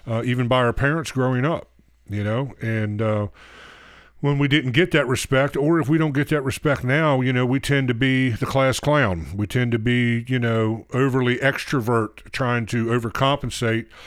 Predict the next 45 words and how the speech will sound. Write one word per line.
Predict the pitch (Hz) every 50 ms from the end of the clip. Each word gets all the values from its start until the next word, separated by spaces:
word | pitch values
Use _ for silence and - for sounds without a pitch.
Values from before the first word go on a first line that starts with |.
| - - - - - -
um, | - - 113 110 107 104 101 101 101 101 92 - - _ _ _ _ _ _ _ - _ - -
for | - - 127 117 117
our | 117 110
lack | 110 120 127 123 -
of | 135 110
validation | 95 127 120 120 117 113 101 117 120 131 131 - - 113 101 104
and | 101
our | 104 104 101
lack | 101 104 104 107 107 - -
of, | 113 104 101 95 90 - - -
you | 107 104 101
know, | 101 101 101 95 90 104
what | 110 98
we | 104 107 113 110
feel | - - - 120 110 107 104 101 98 -
to | - 110
be | 95 104 101 98
respect. | 90 92 92 - - - - 127 127 117 - - - - - - - - - -
And | 117 113 110
we've | 113 120 107
learned | 104 117 127 143 151 143 120
that | 123 113
that | 120 117 113
attention, | 110 101 - - 139 143 143 - - 117 107 104 98 95 - - _ _ - - - - - - _ _ -
you | 113 110
know, | 104 110 107 107
that | 104 107 110 107
we | 110 110 110 104
do | 92 101 123 120 113
through | 104 - - 127 120 117
being | 110 120 117 113
the | 107
class | 101 - 117 113 110 107 - -
clown | - 113 110 110 107 107 104
and | 104 101
that | 104 107 -
kind | - 113 107
of | 101
stuff, | - - 113 107 -
the | - 101
life | 98 107 110 107 - 113
of |
the | 98 95
party, | - - 113 110 107 107 107 104 98 - - - - - - - - -
um, | - 107 104 101 101 98 98 95 92 85